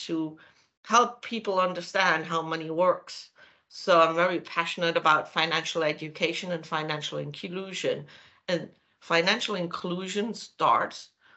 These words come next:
with helping people understand how money works. And when you think about the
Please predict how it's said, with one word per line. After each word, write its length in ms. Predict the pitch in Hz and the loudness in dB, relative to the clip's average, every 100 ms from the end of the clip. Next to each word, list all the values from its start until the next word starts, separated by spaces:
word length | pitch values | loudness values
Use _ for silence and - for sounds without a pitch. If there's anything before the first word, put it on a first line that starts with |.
| _ | _
with 240 | 165 170 - | -8 -8 -8
helping 440 | - 196 202 214 | 0 0 0 -4
people 300 | - 185 180 | -6 -6 0
understand 600 | 175 165 151 - 160 147 | 2 0 -4 2 2 4
how 180 | - 156 | 2 0
money 240 | 151 147 151 | 0 -4 -4
works. 400 | 147 - - - | -4 -6 -8 -12
And 140 | 151 | -6
when 200 | 160 165 | -4 -4
you 60 | 156 | -8
think 300 | - 202 202 | -4 -4 2
about 400 | 185 165 143 - | 4 4 2 -6
the 300 | 143 139 | -8 -8